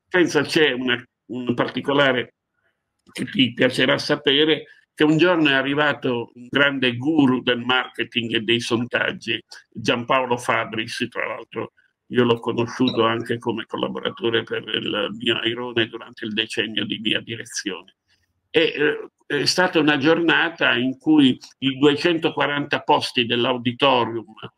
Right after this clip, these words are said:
della fondazione erano tutti occupati dai dirigenti che hanno preso minuziosi appunti sugli scenari dell'alimentazione, dei gelati, dei dolciumi,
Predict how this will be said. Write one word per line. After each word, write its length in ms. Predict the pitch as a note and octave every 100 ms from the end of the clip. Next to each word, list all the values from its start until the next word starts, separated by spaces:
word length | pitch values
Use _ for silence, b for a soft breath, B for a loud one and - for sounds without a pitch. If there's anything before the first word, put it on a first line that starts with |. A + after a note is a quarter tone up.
| _ _ _
della 400 | - G#2+ A#2 A2+
fondazione 1000 | A#2 B2 B2 A#2 - C3 C3 D#3 C3 A#2+
erano 400 | C3 C3+ B2+ B2+ -
tutti 300 | E3 E3 C3+
occupati 920 | A#2+ - D#3 C#3 B2 B2+ - C#3+ A2
dai 240 | A#2 A#2+ A#2+
dirigenti 800 | B2+ C3 C3 C3+ A#2+ B2+ - D#3+ - b b _
che 320 | - F3+ C#3+ -
hanno 340 | C#3+ D3 C#3+
preso 420 | C#3+ D#3+ E3 E3 C#3
minuziosi 720 | C#3 C#3+ C3+ - E3+ C3+ -
appunti 800 | C3+ - F3 D#3+ E3 E3 F#3 - b _
sugli 400 | - D#3 C#3 C#3
scenari 840 | C#3 E3+ D#3 D3+ C#3+ D3+ D3+ A#2 - _
dell'alimentazione, 1500 | B2+ B2 A#2+ A#2 A#2+ A#2+ B2 B2 A#2+ A#2 - A2+ B2+ B2+ A#2
dei 200 | A2+ A#2+
gelati, 600 | A#2 A#2 B2 B2 - B2
dei 180 | A2+ A#2+
dolciumi, 640 | A#2+ C3+ - - B2 C3+